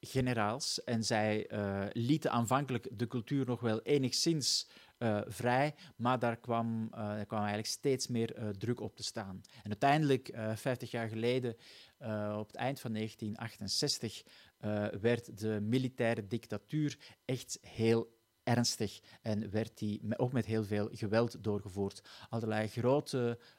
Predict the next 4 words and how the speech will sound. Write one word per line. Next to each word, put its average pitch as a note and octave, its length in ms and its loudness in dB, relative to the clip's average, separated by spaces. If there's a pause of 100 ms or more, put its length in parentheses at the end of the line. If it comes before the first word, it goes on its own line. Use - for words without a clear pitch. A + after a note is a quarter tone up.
(140)
eh, G#2 320 -2
vakbondsleiders, A2+ 1300 0
eh, G#2+ 260 -2 (100)
politici, B2+ 720 -2